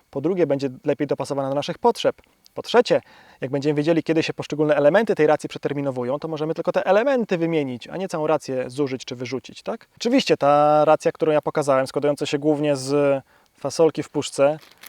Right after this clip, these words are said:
sucharów, były dwie paczki, ale Artur przed chwilą zeżarł drugą, więc została tylko jedna,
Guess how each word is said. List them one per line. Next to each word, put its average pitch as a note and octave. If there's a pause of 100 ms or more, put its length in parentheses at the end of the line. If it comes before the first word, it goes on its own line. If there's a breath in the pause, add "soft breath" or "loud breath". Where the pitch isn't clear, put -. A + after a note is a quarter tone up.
(360)
sucharów, D#3+ (160)
były C#3+
dwie C#3+
paczki, -
ale C#3
Artur C#3+
przed -
chwilą D3+
zeżarł C#3
drugą, C3
więc B2+
została B2+
tylko C3
jedna, B2+